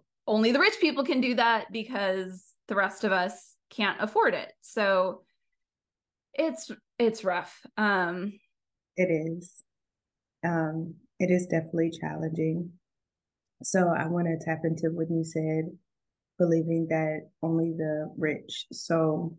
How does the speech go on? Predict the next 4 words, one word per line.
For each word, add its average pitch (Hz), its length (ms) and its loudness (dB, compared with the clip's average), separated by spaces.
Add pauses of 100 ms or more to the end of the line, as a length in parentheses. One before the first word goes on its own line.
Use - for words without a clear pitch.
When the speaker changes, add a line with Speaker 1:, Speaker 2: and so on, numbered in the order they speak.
(140)
Speaker 2:
um, 160 540 0 (3500)
going 185 340 8
back 165 440 4
to 156 460 0